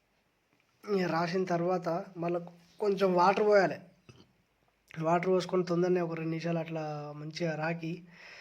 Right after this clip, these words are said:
మళ్ళీ వాటర్ పోయాలి ఇక. వాటర్ పోస్తే కోడి చూడు మీకే అర్థమవుతుంది, మొత్తం ఫ్రెష్గా అయిపోతుంది.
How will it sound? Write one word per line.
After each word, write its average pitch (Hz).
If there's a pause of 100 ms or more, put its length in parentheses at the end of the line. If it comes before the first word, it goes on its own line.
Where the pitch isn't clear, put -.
(440)
మళ్ళీ 160
వాటర్ 170
పోయాలి 165
ఇక. 180 (640)
వాటర్ 165
పోస్తే 165
కోడి 175
చూడు 170
మీకే 175
అర్థమవుతుంది, 175
మొత్తం 170
ఫ్రెష్గా 170
అయిపోతుంది. 170